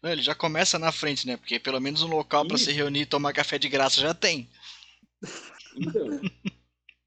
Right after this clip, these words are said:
Speaker 2: na verdade, quem toma o café é o Mauro, né? Eu vou no chopp, porque ele oferece chopp lá também, né? Então
Speaker 1: É, muito bom. E, e aí, pra dois mil e vinte é legal, eu sempre faço isso, vocês sabem disso, porque eu sempre faço isso, não só com vocês, pra com todo mundo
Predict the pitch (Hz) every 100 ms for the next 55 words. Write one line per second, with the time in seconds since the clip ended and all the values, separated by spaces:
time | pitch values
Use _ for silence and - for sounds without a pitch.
0 | _ - 131 151 165 190 185 180 185 180
1 | 160 151 156 185 202 208 175 123 107 107
2 | 107 110 139 156 180 151 - - - 117
3 | 123 123 120 123 127 131 - 131 131 139
4 | 139 175 156 104 101 95 101 110 - -
5 | _ _ _ _ _ - 131 127 135 160
6 | 156 151 139 - - - 160 160 151 143
7 | 135 123 - _ _ - 139 139 196 -
8 | 196 190 175 160 147 123 151 - 147 139
9 | 131 151 127 - 131 226 262 - 156 -
10 | 262 - - 120 - _ _ _ - 120
11 | - 135 - 123 117 120 - - - -
12 | 120 113 123 120 120 - 120 - 120 123
13 | 131 123 123 120 - - 123 123 123 123
14 | 120 165